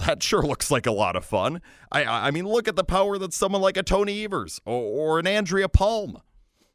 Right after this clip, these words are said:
had during the spring. Well, going forward, i-, if there's an opportunity for,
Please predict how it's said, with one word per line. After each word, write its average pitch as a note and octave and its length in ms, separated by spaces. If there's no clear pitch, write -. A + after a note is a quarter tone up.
had A2 560
during A2 240
the G2 80
spring. - 460
Well, - 200
going C3 220
forward, D3+ 680
i-, A2+ 160
if - 160
there's E3 240
an C3+ 80
opportunity B2 760
for, - 180